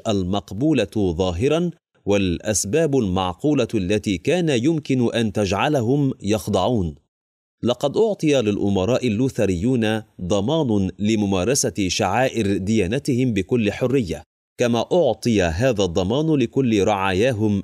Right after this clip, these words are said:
الذين كانوا قد اعتنقوا المبادئ المصلحة قبل اتخاذ ذلك الإجراء.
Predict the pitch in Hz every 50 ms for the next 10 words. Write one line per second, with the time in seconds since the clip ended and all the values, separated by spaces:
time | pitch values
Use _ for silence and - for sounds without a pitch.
0 | - - 113 113 107 98 92 131 170 170 156 139 - - 143 143 139 135 120 -
1 | - 123 120 117 104 98 - 139 143 139 123 - - 123 110 95 92 98 95 98
2 | 127 135 123 110 113 87 107 107 101 92 92 107 - - - 147 143 - 123 110
3 | - 110 98 95 - 127 113 110 101 95 - - 98 - - 135 131 123 113 90
4 | 110 123 120 110 101 - 101 92 80 92 95 90 101 101 90 85 -